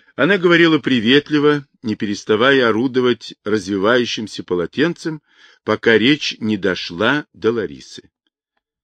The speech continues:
Здесь тетя Агаша присела, бойкий голос ее стихнул.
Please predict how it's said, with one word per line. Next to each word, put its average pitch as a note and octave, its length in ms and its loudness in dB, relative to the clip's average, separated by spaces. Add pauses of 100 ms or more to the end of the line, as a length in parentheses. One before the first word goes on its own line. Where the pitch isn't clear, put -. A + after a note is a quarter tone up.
(540)
Здесь A2 380 2
тетя C#3 340 4
Агаша C3 480 2
присела, A2 800 0
бойкий C#3+ 540 -2
голос A#2 420 -2
ее F#2+ 220 -4
стихнул. - 680 -16